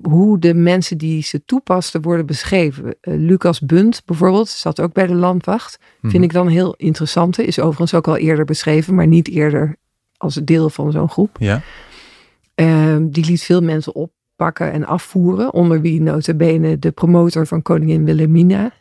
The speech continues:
Speaker 1: Herman Vrijda.
Speaker 2: Mhm.
Speaker 1: En hij intimideerde en hij mishandelde, eh, dat het een aard had. Maar bij hem is het ook weer zo interessant dat hij een broer had die het verzet ondersteunde. En hij had een zus, en allemaal in dezelfde omstandigheden opgegroeid,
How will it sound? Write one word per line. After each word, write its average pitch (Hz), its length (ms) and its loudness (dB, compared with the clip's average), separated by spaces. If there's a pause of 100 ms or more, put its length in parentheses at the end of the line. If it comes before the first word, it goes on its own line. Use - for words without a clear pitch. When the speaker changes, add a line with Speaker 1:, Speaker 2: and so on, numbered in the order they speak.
(140)
Speaker 1:
Herman 165 440 -2
Vrijda. 160 560 -4
Speaker 2:
Mhm. 107 280 -6
Speaker 1:
En 165 80 4
hij 185 180 2
intimideerde 165 760 2
en 156 160 0
hij 175 100 2
mishandelde, 175 960 2
eh, 170 220 -2 (100)
dat 170 180 -2
het 160 140 -6
een 165 140 -2
aard 160 260 -2
had. 220 260 -10 (520)
Maar 185 120 2
bij 185 100 4
hem 240 160 4
is 208 80 0
het 202 120 -2
ook 208 120 -4
weer 208 120 4
zo 180 140 2
interessant 175 600 0
dat 180 120 -4
hij 190 100 4
een 165 100 4
broer 208 360 4
had 156 320 -2
die 180 120 -2
het 185 100 0
verzet 220 420 -2
ondersteunde. 156 800 -4 (760)
En 185 120 0
hij 180 100 4
had 165 160 -2
een 156 120 0
zus, 175 600 0
en 170 120 2
allemaal 196 360 2
in 160 100 -2
dezelfde 175 400 -2
omstandigheden 165 600 -2
opgegroeid, - 680 -2